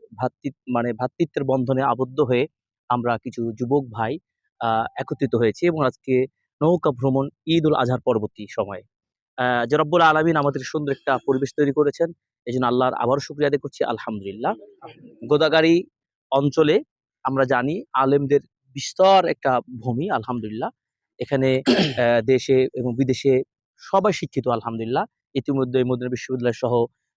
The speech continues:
Speaker 1: সৌদি আরবের বিভিন্ন বিশ্ববিদ্যালয়ে পড়াশোনা করছেন গোদাগাড়ির আমাদের ভাইয়েরা এবং আমাদের বিভিন্ন পেশাজীবী ভাইরাও রয়েছেন। আমরা চে-, চাচ্ছি, আলহামদুলিল্লাহ, আহ, গোদাগাড়ি এলাকায় বিভিন্ন পর্যায়ে বিভিন্নভাবে দাওয়াতি কাজ করছে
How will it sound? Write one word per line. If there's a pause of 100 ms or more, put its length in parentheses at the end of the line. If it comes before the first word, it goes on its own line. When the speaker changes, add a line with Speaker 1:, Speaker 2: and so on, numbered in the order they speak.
(100)
Speaker 1:
সৌদি
আরবের
বিভিন্ন
বিশ্ববিদ্যালয়ে
পড়াশোনা
করছেন
গোদাগাড়ির
আমাদের
ভাইয়েরা (480)
এবং
আমাদের
বিভিন্ন (120)
পেশাজীবী
ভাইরাও
রয়েছেন। (540)
আমরা
চে-,
চাচ্ছি,
আলহামদুলিল্লাহ,
আহ,
গোদাগাড়ি
এলাকায়
বিভিন্ন
পর্যায়ে
বিভিন্নভাবে
দাওয়াতি
কাজ
করছে